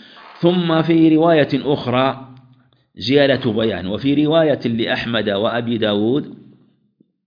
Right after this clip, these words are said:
"ثم وضع يده اليمنى على كفه اليسرى"،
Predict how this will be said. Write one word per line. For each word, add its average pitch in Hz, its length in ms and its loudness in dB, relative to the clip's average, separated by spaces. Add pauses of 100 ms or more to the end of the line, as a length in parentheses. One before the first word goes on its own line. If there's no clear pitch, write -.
(840)
"ثم 131 260 0
وضع 147 380 4
يده 135 320 2
اليمنى 135 420 0
على 123 380 0
كفه 139 440 -6
اليسرى"، 110 760 -4